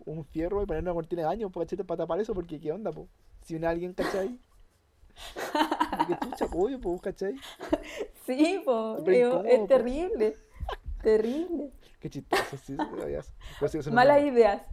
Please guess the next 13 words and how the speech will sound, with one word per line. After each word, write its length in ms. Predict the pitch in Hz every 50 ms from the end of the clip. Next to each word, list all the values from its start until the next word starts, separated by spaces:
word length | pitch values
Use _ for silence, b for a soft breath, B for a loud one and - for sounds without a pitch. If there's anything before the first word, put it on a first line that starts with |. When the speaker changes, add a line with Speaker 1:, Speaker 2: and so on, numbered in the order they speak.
| b b b b b b b
Speaker 2:
Bueno, 200 | 220 226 214 220
eso 180 | 240 262 - 311
es 60 | 311
una 180 | 302 302 302 294
prueba 200 | 302 311 320 320
de 120 | 320 320
que 80 | 302 294
los 140 | 277 277
japoneses 460 | 277 277 247 254 240 254 277 269 262 -
también 300 | 294 262 247 277 277 269
tienen 240 | 302 302 302 285
malas 260 | 294 311 302 302 302 294
ideas 400 | 311 311 262 269 240 - - -